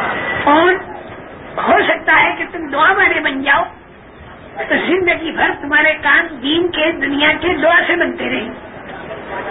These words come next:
اور کوئی مشکل نہیں۔ بعض ہمارے ساتھی ایسے ہیں کہ انہیں دعا کے اوپر بہت ہی یقین ہے۔ موسم گرما کی چھٹی تھی، سمر ویکیشن،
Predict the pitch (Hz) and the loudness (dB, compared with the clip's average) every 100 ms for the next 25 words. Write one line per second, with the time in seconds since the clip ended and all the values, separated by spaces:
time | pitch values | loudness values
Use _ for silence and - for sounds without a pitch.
0 | - - - - - - 403 392 - - | -6 -4 -4 -2 -2 4 4 4 2 2
1 | 311 302 311 - - - - - - - | 2 2 0 -4 -14 -16 -14 -12 -12 -12
2 | - - - - - - - - - - | -12 -12 -12 -14 -14 -12 -10 -10 -8 -8
3 | - 262 294 359 294 330 339 - 294 - | 0 2 4 4 4 4 2 2 0 0
4 | 339 285 359 339 349 339 262 285 349 381 | 0 -2 -2 -2 -2 0 0 2 2 0
5 | - - - - - - - - 214 285 | -4 -12 -14 -16 -14 -12 -10 -8 0 4
6 | 359 415 403 339 370 330 226 262 330 - | 4 2 0 -6 -2 -4 -2 -2 -2 0
7 | 415 392 294 285 330 349 247 - - - | 0 0 -2 -2 0 0 0 -6 -12 -18
8 | - - - - 403 - - - - - | -18 -18 -16 -16 -14 -14 -14 -14 -12 -10
9 | - - - - - 254 320 - 320 349 | -10 -10 -10 -8 0 4 4 4 4 4
10 | 349 294 294 330 381 - 262 - 247 196 | 4 4 4 4 4 0 0 0 -2 -2
11 | 185 - - - - - - - - - | -4 -8 -14 -14 -14 -14 -14 -12 -12 -12
12 | - - - - - - - - - 302 | -12 -10 -8 -8 -10 -10 -10 0 2 4
13 | 339 294 285 320 - 320 | 4 2 -2 0 0 0